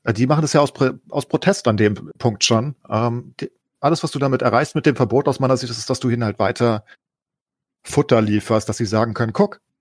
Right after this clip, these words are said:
haben wir's doch gesagt, die von oben, die wollen uns alles verbieten. Dieses Jahr ist es das Feuerwerk, nächstes Jahr dürfen wir nicht mehr auf der Autobahn fahren und übernächstes Jahr, keine Ahnung, sind wir eine Diktatur." Und ich, ich weiß nicht, ob, ob es,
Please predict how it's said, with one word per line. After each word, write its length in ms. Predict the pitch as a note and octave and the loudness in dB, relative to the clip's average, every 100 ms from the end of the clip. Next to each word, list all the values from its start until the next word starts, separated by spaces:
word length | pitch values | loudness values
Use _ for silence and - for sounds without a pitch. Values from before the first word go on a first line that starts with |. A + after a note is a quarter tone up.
| _ | _
haben 140 | - E3+ | 0 2
wir's 120 | E3+ | 2
doch 120 | C#3+ | 0
gesagt, 400 | C#3+ B2+ G2+ - - | 0 2 0 -2 -8
die 80 | D#3+ | -2
von 160 | D#3 | 0
oben, 240 | D#3+ D3 A2+ | 2 0 0
die 100 | A#2+ | 0
wollen 120 | D3 | 0
uns 100 | C3+ | 0
alles 200 | C#3+ C3+ | -2 0
verbieten. 460 | G#2+ G2 - G#2 - | -4 -4 -8 -12 -2
Dieses 240 | F3+ F3 D#3+ | 0 2 4
Jahr 140 | D3 | 2
ist 80 | C3+ | 2
es 80 | C3 | -4
das 120 | B2+ | -2
Feuerwerk, 540 | C3+ C3+ B2+ B2+ B2 - - | 2 4 4 0 0 -8 -6
nächstes 320 | B2+ C3 A#2 - | -4 -2 -2 2
Jahr 120 | A#2 | 2
dürfen 220 | A#2+ A#2+ | 2 0
wir 60 | G#2+ | -4
nicht 120 | G2+ | -2
mehr 100 | G#2+ | -2
auf 60 | |
der 120 | - G#2+ | 2 2
Autobahn 320 | A2 A2 G#2 | 2 0 0
fahren 320 | - G#2+ G#2 | 2 2 0
und 100 | F2+ | -2
übernächstes 480 | F#2+ G#2 G2 - - | 0 0 -2 -6 -4
Jahr, 300 | F#2+ F2+ G#2 _ _ - _ _ _ - | -4 -4 -8 _ _ -18 _ _ _ 0
keine 260 | A2+ G#2 | 2 2
Ahnung, 340 | G2+ F2+ F#2 G#2 - | 0 -2 -4 -10 -8
sind 220 | G#2 G2+ | -4 -2
wir 40 | |
eine 80 | G2 | -2
Diktatur." 460 | - F#2+ - G2+ G2+ - - - | -2 -6 -6 -6 -8 -12 -18 -8
Und 360 | - A#2+ B2+ - _ _ _ _ _ _ _ _ - | 0 0 0 -8 _ _ _ _ _ _ _ _ -14
ich, 140 | - | -6
ich 120 | D3+ E3+ | -2 2
weiß 160 | F3 | 2
nicht, 100 | D3+ | 2
ob, 220 | A#2+ C3+ - | 0 -2 -2
ob 140 | - | -2
es, 260 | A2+ - | -2 -6